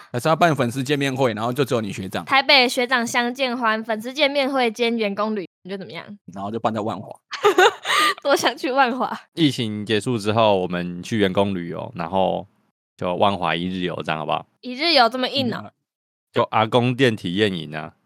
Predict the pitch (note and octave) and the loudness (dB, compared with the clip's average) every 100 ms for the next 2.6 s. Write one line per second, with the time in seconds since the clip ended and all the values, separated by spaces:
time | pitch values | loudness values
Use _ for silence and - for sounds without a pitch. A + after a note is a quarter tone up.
0 | _ _ B2 B2+ F3 E3+ F3 E3 D3 C#3 | _ _ -6 2 4 6 4 2 2 0
1 | C#3 C#3 C3+ C3 G2 G2 G2 D#2+ E2 F2+ | -2 -2 -4 0 0 2 0 -2 -8 -14
2 | - _ _ - D4 D#4 | -18 _ _ 0 0 4